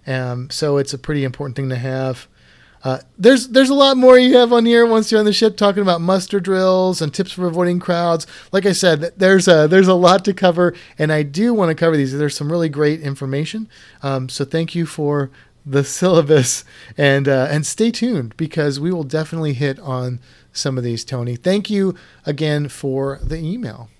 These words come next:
And again, if you wanna be a part of the Fantastic Cruising Podcast, please send me your emails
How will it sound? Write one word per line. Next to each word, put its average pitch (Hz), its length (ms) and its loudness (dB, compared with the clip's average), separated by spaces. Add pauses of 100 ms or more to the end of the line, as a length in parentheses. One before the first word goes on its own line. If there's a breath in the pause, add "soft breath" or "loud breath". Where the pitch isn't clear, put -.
And 214 120 6
again, 220 180 2
if 220 140 0
you 226 100 2
wanna 247 140 6
be 226 120 2
a 226 80 8
part 208 340 6
of 190 360 4
the 196 280 0
Fantastic 196 800 -2
Cruising 175 360 0
Podcast, 156 580 -2
please 185 400 -2 (320 loud breath)
send 247 380 2
me 220 140 0
your 180 100 2
emails 156 680 -2